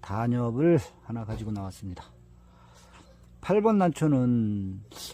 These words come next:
에, 중투와 무삼국을 가지고 나왔는데요. 아주 신화 쪽에서 반성이 아주 강해서 기대를 할 수 있을 것 같아서 가지고 나왔습니다.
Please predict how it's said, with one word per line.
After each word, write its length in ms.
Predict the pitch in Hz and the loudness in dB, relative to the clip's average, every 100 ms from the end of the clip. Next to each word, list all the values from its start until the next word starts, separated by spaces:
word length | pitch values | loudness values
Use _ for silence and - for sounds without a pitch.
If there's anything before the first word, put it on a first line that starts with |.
| - - - 120 | -20 -20 -20 -12
에, 600 | 120 120 117 113 113 113 | -8 -6 -6 -6 -6 -8
중투와 840 | - 165 175 - 208 202 190 180 156 | -2 -2 -2 0 2 6 8 6 4
무삼국을 920 | 135 139 180 202 202 180 180 156 160 | -2 0 4 4 4 2 2 2 2
가지고 360 | 135 131 127 135 | 2 0 0 0
나왔는데요. 920 | 110 107 110 107 101 110 143 117 98 - - - - - - - - - - - | 0 -2 -2 -4 -4 -4 -2 -4 -6 -12 -20 -20 -20 -20 -20 -20 -20 -20 -20 -16
아주 260 | 123 139 | -8 -6
신화 460 | 131 - 156 165 160 | -6 -6 -4 -2 -2
쪽에서 680 | - 151 143 135 160 165 156 - - | -4 -6 -4 -2 2 0 0 -10 -10
반성이 460 | 117 147 147 156 139 | -4 -2 0 0 -2
아주 260 | 147 151 | -4 -4
강해서 600 | 131 131 143 127 131 131 - - - - - - - _ | -2 2 0 0 -2 -2 -6 -18 -20 -20 -20 -20 -20 _
기대를 680 | - 139 127 160 160 151 156 | -10 -6 0 4 4 2 2
할 120 | 143 | 0
수 160 | 147 156 | -2 -4
있을 300 | 135 - 147 | -4 -4 -8
것 180 | - 156 | -4 -4
같아서 680 | 123 - 139 131 156 156 - - - | -6 -6 -6 -2 -2 -2 -8 -20 -12
가지고 500 | 113 123 127 143 131 | -8 -6 -4 -6 -4
나왔습니다. 680 | 117 123 - 113 110 117 | -6 -6 -6 -8 -8 -10